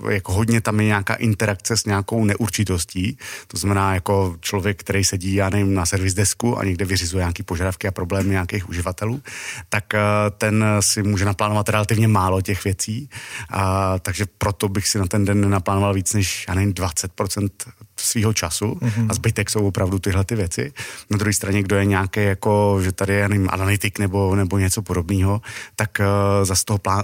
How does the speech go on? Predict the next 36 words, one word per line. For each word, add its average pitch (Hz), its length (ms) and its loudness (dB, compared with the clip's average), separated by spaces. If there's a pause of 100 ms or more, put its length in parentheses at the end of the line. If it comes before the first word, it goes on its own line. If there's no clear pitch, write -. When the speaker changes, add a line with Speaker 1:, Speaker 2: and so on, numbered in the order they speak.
(100)
Speaker 1:
toho 95 160 0
času 104 260 -2
si 110 100 -2
může 104 180 2
naplánovat 101 420 0
relativně 101 440 2
hodně, 95 340 2
protože 104 300 0
tam 104 240 2 (500)
ty, 110 160 2
jako, 98 420 2
rakety 101 440 0
nepřilítnou, 95 560 0
jako, 90 180 0
tak 101 160 -2
často. - 360 -4 (440)
Takže 90 200 0
je 98 60 2
to 101 80 -2
jenom 104 200 2
o 98 60 2
takovým, 107 300 0
jako, 104 200 0
sebeuvědomění, 107 1300 0
co, - 180 -2 (160)
kolik 110 200 0
času - 220 0
vlastně, 110 220 2
jako, 107 160 0
mám 101 400 4
a - 80 -6
kolik 98 180 -2
se, 107 180 0
jsem 107 200 0
schopen 104 300 -2
naplánovat 104 540 0